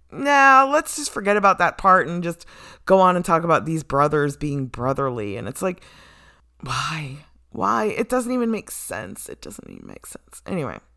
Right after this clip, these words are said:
I guess that's enough whining about the series finale. Back to this episode. Zachariah just mockingly throws all of Dean's concerns right back in his face.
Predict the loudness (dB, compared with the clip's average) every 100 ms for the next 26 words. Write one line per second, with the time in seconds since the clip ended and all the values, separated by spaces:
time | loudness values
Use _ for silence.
0 | _ _ _ _ -8 -6 -6 -8 -8 -8
1 | -4 -4 -4 -6 -6 -8 -8 -8 -8 -8
2 | -8 -8 -8 _ _ _ -20 _ _ _
3 | 4 4 4 0 0 0 -4 -6 -8 -10
4 | -12 _ _ _ _ _ _ 4 6 6
5 | 4 6 6 4 2 0 -2 -10 0 4
6 | 4 2 -2 0 -2 -2 2 4 4 4
7 | 2 2 0 -2 -2 0 -2 -4 -4 -4
8 | -4 -4 -4 -4 -2 0 0 2 0 0
9 | -4 -4 -4 -4 -4 -10